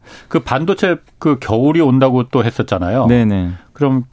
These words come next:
Speaker 1: 지금 겨울이 온 겁니까? 겨울이 온 거죠, 지금?
Speaker 2: 이미 왔죠.
Speaker 1: 왔죠.
Speaker 2: 예,
Speaker 1: 그러면은
Speaker 2: 예.
Speaker 1: 봄은 언제 올 예정이에요, 그러면?
Speaker 2: 그러니까 저번에 한번 말씀드렸지만,
Speaker 1: 예.
Speaker 2: 모건 스탠리가 내년에 봄이 올 것 같다.
Speaker 1: 예.
Speaker 2: 이제 그 언급을 좀 해줬고, 삼성전자가
Speaker 1: 예.
Speaker 2: 이제 했던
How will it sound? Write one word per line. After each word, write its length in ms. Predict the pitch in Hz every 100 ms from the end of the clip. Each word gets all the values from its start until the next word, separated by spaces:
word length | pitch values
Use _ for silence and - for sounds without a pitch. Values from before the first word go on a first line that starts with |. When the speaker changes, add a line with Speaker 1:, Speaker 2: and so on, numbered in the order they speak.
| -
Speaker 1:
지금 180 | 160 170
겨울이 300 | 120 127 196
온 180 | 123 120
겁니까? 480 | 139 127 180 170 135
겨울이 280 | 135 214
온 140 | 190 107
거죠, 200 | 127 240
지금? 180 | 139 180
Speaker 2:
이미 200 | 233 147
왔죠. 400 | 95 - 170 131
Speaker 1:
왔죠. 300 | 104 101 131
Speaker 2:
예, 40 |
Speaker 1:
그러면은 500 | - 175 175 170 113 104
Speaker 2:
예. 260 | 95 90 92
Speaker 1:
봄은 280 | 135 170 202
언제 240 | 131 127
올 360 | 127 120 113 110
예정이에요, 420 | 95 92 87 95
그러면? 220 | 90 85
Speaker 2:
그러니까 280 | 165 185 -
저번에 420 | - 160 190 190
한번 260 | 175 170 160
말씀드렸지만, 540 | 123 123 156 147 127
Speaker 1:
예. 80 | 110
Speaker 2:
모건 200 | 143 202
스탠리가 640 | - 180 170 156 147 147 113
내년에 340 | 107 143 139
봄이 240 | - 131 135
올 120 | 107
것 160 | 143
같다. 540 | 117 - 98 92 95 92
Speaker 1:
예. 220 | 95 80 76
Speaker 2:
이제 320 | 101 98 87 - _ -
그 180 | 139
언급을 320 | 113 120 135 117
좀 120 | 123
해줬고, 300 | 139 123 120
삼성전자가 920 | - 220 269 269 254 226 202 180 175
Speaker 1:
예. 40 | 160
Speaker 2:
이제 140 | 135
했던 640 | 151 - 180 175 156 127